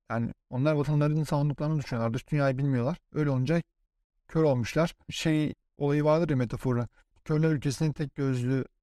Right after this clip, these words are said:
insan kraldır. Tam olarak böyle bir şey. Oradaki tek gözlü kişi albay.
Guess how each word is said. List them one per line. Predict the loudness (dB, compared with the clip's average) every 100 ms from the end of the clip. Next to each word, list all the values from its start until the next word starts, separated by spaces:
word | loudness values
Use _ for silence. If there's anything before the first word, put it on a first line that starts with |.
| _ -8
insan | -6 -2 -2 -2 _ 0
kraldır. | 2 2 0 -10 -18 -8
Tam | -4
olarak | 0 0 0
böyle | 0 0
bir | 0
şey. | -2 -2 -4
Oradaki | -2 -2 -2 -6
tek | -6 -8 -4
gözlü | -2 -2 0 -4 -6 -12
kişi | -8 -2 -2 -2 _
albay. | -2 0 0